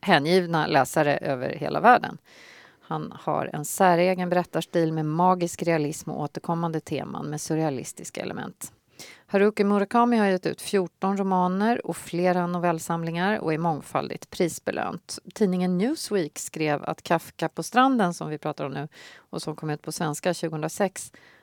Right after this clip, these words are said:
är en av Haruki Murakamis konstigaste men också bästa romaner.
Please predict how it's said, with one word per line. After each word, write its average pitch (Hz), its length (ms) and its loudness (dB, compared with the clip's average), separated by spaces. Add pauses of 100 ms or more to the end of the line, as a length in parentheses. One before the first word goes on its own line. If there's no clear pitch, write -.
är - 160 -2
en 147 260 -4
av 151 120 -6
Haruki 151 420 -2
Murakamis 151 640 -4
konstigaste 254 1080 2
men 214 200 0
också - 240 -4
bästa 226 540 0 (100)
romaner. 185 520 -2